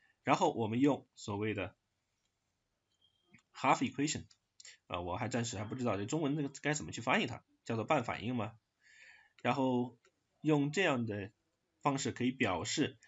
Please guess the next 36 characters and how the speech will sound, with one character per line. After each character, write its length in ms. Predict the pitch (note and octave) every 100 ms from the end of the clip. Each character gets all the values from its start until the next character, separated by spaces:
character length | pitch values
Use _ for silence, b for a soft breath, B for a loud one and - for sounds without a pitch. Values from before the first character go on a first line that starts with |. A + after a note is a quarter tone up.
| b -
这 300 | C3 A2+ - _ _ _ _ _ _ _ _ _ _
两 420 | A#2+ A#2 F#2+ F2
个 120 | F#2+ B2
电 220 | D#3 G2+
极 140 | G2+
分 180 | A2+ C3+
别 140 | A2+
发 140 | A2+ D3
生 100 | E3+
了 60 |
什 120 | A2 -
么。 100 | - _ _ _ _ _ b b
啊， 100 | -
在 120 | - G#2
我 120 | G2
们 120 | A2+
的 180 | B2 A#2
中 280 | A#2 D#3 D#3+
学 120 | C#3
书 200 | C#3+ C3+
本 160 | G2+
上 160 | D#2+ G2
把 120 | E2+
它 80 | F#2+
们 260 | A2 F2 -
就 180 | A#2 G2+
翻 300 | F2 B2 B2
译 60 | F2+
成 220 | F2+ G#2
电 220 | C3+ F#2+
极 100 | G2
反 240 | A2 D2+
应 80 | F#2
就 100 | G#2
行 160 | F2
了。 80 | -